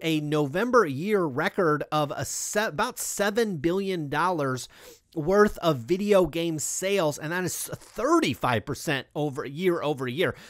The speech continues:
So anybody that is maybe wondering if the video game, if it was just kind of a, a virus-led thing,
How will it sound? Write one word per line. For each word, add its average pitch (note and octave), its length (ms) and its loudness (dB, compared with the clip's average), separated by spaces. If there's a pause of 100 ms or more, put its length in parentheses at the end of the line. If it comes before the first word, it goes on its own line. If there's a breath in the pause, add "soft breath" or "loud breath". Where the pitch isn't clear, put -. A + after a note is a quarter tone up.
So F#3+ 200 2
anybody B3+ 440 2
that F#3+ 340 2
is E3+ 200 -2
maybe D#3+ 340 0
wondering G#3+ 560 2
if D#3 340 -2
the B2+ 240 -6
video G#3 520 2
game, G3 480 0
if D#3+ 260 -2
it E3+ 80 -4
was B2+ 220 -2
just G3+ 260 -2
kind G3+ 240 0
of E3 160 2
a, C#3 160 0
a C#3 100 0
virus-led F#3 720 2
thing, F3 220 0